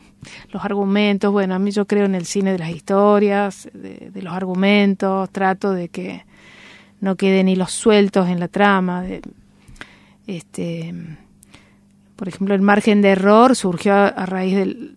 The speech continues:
no sé, se me, se me ocurrió un, un, un equívoco,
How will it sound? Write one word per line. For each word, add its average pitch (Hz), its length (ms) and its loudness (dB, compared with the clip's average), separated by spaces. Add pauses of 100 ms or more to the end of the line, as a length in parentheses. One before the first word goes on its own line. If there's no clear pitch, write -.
(140)
no 190 160 -8
sé, 190 140 0
se 175 100 -8
me, 185 260 -6
se - 140 -10
me 190 80 -2
ocurrió 208 600 4
un, 196 200 0
un, 208 300 -6
un 202 160 0
equívoco, 214 760 2